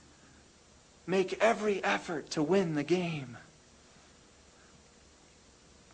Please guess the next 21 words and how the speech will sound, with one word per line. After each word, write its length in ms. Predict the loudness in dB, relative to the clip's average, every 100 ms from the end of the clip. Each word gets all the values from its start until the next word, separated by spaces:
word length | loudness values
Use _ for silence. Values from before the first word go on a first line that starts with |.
| -18 0
The 120 | 4
word 400 | 6 6 4 -4
Peter 280 | 2 4 6
uses 800 | 6 4 4 4 0 0 -4 -6 -14 -20 -20 -20 -20 -20 -20 -20
for 260 | 0 2 6
how 260 | 8 8
we 140 | 8 4
do 240 | 4 6
this 260 | 6 4 2
in 100 | 2
verse 260 | 2 2
five 360 | 4 6 8 6
is 140 | 0
the 60 | 0
word 260 | 4 4 4
add, 420 | 4 6 6 4
which 240 | -2 -2
is 120 | -6
a 40 | -4
pretty 320 | 0 0 0 -6 -20 -10
bland 560 | 2 4 6 4 2